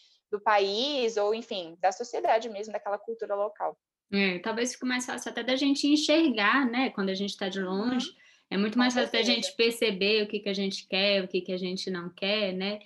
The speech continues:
Speaker 2: E é legal que eles falam aí da família est-, ela fala, né, da família extensa do marido dela, com esses dois lados, né? Como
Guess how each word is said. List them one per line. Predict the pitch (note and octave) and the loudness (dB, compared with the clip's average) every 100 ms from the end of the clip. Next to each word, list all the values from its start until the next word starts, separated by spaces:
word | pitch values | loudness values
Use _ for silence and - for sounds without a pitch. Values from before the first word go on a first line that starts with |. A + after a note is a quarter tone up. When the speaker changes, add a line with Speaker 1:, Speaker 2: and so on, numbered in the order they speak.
| - - - | -18 -18 -10
Speaker 2:
E | - G#3 | 0 4
é | |
legal | G#3 G#3+ G#3 A3+ | 4 4 2 0
que | - B3+ B3 - | 2 2 2 0
eles | G#3+ A#3 | -2 -2
falam | - G#3 G#3+ | 0 0 2
aí | G3 G3 | 0 0
da | F#3 | -2
família | - F#3+ F#3 F#3 | -2 -2 -2 -2
est-, | F3+ - | -6 -6
ela | G3 F3+ | -4 -4
fala, | F3+ E3 E3 | -4 -4 -2
né, | G3 | -2
da | F#3+ | -2
família | F#3 F#3 F#3 F#3+ | -2 -2 -2 -4
extensa | - F3+ F3+ F3+ F3 - - | -6 -8 -6 -6 -8 -14 -8
do | F3+ | -2
marido | F#3 F3+ F#3 F3+ F3 | 0 2 0 0 -2
dela, | F#3 A3+ B3+ G3+ F3 - - | 0 0 0 0 -4 -6 0
com | |
esses | B3+ B3+ D4 | 0 2 0
dois | C4 C#4 D#4+ | 2 2 4
lados, | G4+ G#4+ D#4 A3+ G3+ | 4 4 4 2 -2
né? | G3 G#3 C4 | -2 -2 -2
Como | - A3+ A#3+ B3+ | -4 -4 -2 -4